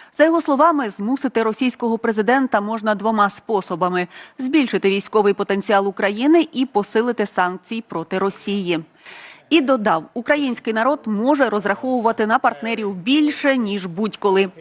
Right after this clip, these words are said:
Однак будь-який мирний план потребує співпраці із С Ш А. Також Стармер анонсував зустріч військових керівників Європи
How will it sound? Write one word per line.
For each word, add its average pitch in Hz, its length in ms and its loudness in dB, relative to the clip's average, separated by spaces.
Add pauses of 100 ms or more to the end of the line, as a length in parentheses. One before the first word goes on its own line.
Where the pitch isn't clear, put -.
(240)
Однак 269 360 4
будь-який 208 480 0
мирний 285 400 4
план 196 300 0
потребує 262 480 2
співпраці 214 800 -2
із 190 220 -10
С - 40 -14
Ш - 180 -2
А. 190 320 -2
Також 320 340 -4
Стармер 277 480 0 (100)
анонсував 254 640 0
зустріч 226 500 -6
військових 220 540 -2
керівників 208 540 -4
Європи 233 540 0